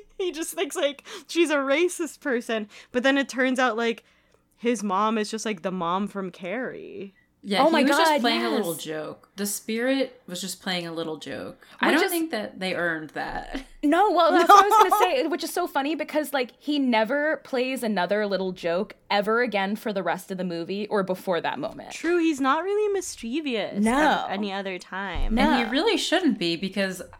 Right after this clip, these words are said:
Speaker 2: I have the
Speaker 3: <laughs>
Speaker 2: note,
Speaker 3: Yeah.
Speaker 2: I would be seeking help. I would have,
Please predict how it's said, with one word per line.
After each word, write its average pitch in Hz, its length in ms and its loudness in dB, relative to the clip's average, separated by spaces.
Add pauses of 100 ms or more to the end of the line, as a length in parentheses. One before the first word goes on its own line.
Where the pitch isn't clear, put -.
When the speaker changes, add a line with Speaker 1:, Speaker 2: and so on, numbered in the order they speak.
(100)
Speaker 2:
I 440 240 12
have 269 260 8
the 208 80 4
Speaker 3:
<laughs> 196 100 4
Speaker 2:
note, 180 300 6
Speaker 3:
Yeah. 320 80 2 (380)
Speaker 2:
I 180 160 4
would 202 180 -2
be 196 140 -2
seeking 170 800 -8 (100)
help. 180 400 0
I 151 140 0
would 160 140 -2
have, 160 340 -8